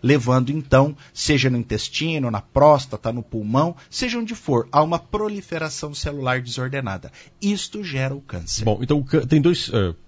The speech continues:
Speaker 2: tipos de câncer. Alguns falam assim, "Ah, tem o câncer que foi adquirido." Hábitos nossos que levam ao câncer. Aí alguns falam, "O câncer é hereditário,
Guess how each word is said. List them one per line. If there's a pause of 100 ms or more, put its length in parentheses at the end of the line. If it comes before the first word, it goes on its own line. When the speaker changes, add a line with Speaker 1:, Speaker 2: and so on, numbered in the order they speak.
(300)
Speaker 2:
tipos
de
câncer.
Alguns
falam
assim,
"Ah,
tem
o
câncer
que
foi
adquirido." (600)
Hábitos
nossos (500)
que
levam
ao
câncer. (200)
Aí
alguns
falam,
"O
câncer
é
hereditário,